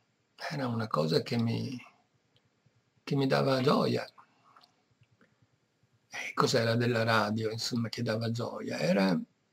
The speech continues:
ascoltare una voce. E quindi ci si affezionava alle voci. Ormai siamo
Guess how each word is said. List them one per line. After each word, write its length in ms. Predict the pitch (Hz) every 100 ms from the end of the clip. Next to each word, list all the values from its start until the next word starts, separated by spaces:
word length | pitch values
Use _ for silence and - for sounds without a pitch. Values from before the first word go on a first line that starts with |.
| _ _ _ _ _ _
ascoltare 720 | - - - 139 - 185 151
una 160 | 123
voce. 640 | 123 185 - - 110 107 - _ _ _ _ _ _ - _ _ _ _ _ _ _ _ _ _ _ _
E 120 | -
quindi 300 | - 190 208
ci 120 | -
si 160 | 160 139
affezionava 880 | - 135 123 127 127 165 120 117 107 123 _ _ _ _ _ _ -
alle 280 | 123 113 113
voci. 640 | 113 104 107 - - 107 - _ _ _ _ _
Ormai 400 | 254 170 139 127
siamo 560 | 127 - 113 120 113 113